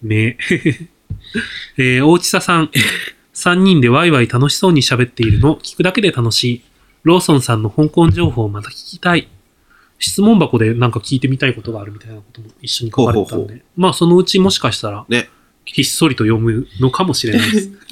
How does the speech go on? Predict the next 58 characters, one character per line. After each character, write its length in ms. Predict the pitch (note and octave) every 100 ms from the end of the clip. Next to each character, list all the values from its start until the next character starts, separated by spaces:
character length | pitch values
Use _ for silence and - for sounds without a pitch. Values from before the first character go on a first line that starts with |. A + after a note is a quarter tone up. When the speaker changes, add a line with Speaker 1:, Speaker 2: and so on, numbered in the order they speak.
| F3
Speaker 1:
<laughs> 360 | - - A#3 -
ひ 100 | G#3
っ 20 |
そ 240 | - B2
り 140 | F#2 -
と。 120 | -
Speaker 2:
<laughs> 1000 | - D#3+ - A#2+ - - - - - -
香 120 | C#3+ C#3+
港 140 | D#3+
情 240 | D3+ D#3
報 140 | B2+ A2
ね。 280 | G2+ G2+ G#2 G#2+ - - - _ _
Speaker 1:
最 180 | - G2
近 160 | G#2+
の 80 | G#2
香 120 | G#2
港 240 | F#2+ G#2+ G2+
情 140 | G#2
報 200 | G2+ D#2
な 100 | F2
ん 40 |
か 160 | E2 F2+
あ 20 |
ん 20 | F2+
の？ 60 | B2+ _ _ _ _ _ _
Speaker 2:
香 160 | F3+ G3+
港 180 | A3 G3
情 180 | A3+
報 140 | F#3 A#2+
じ 80 | A2
ゃ 40 |
な 100 | G#2+
い 40 |
ん 40 | G#2+
だ 80 | G#2
け 100 | A2
ど、 420 | A#2 A#2 A2+ - _ - - - _
最 220 | - E3+
近、 160 | E3 F3
Speaker 1:
違 20 |
う 200 | D3+ B2
の？ 80 | A#2 - - - -
Speaker 2:
そ 360 | A#2 C#3+ C#3+ A#2+
う、 60 | B2 _ _
海 240 | - F3+ E3+
外 160 | F#3
関 180 | F3+ F#3+
連 140 | C3+ G#2+
の 80 |
情 160 | G2+ A2
報 180 | - A2+
だ 80 | G#2+
と、 420 | B2+ B2+ A2 A2 _ _ - - - _ -
電 180 | B2+ F#3
車 140 | G#3+
の 80 | G#3
中 240 | G#3+ E3+
に 360 | A2 A2+ G#2+